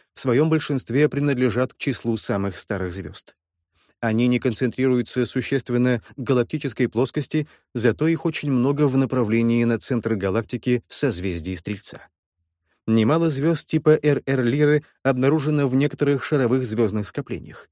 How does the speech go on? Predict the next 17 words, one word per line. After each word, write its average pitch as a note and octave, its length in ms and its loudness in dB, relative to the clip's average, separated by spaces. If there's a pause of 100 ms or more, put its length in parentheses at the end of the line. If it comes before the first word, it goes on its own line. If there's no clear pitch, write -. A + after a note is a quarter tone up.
(200)
В - 60 -14
самых A2 340 0
старых A#2+ 380 0
объектах A#2+ 360 0
галактики A2 600 -2 (220)
их B2+ 200 -2
возраст C3 520 0
более B2+ 360 2
десяти A#2 400 -4
миллиардов G#2 560 -2
лет. - 240 -18 (680)
Скажем, C3+ 440 0
в - 60 -4
шаровом C3+ 340 2
скоплении B2 640 2
М G#2+ 180 0
три C3+ 280 -2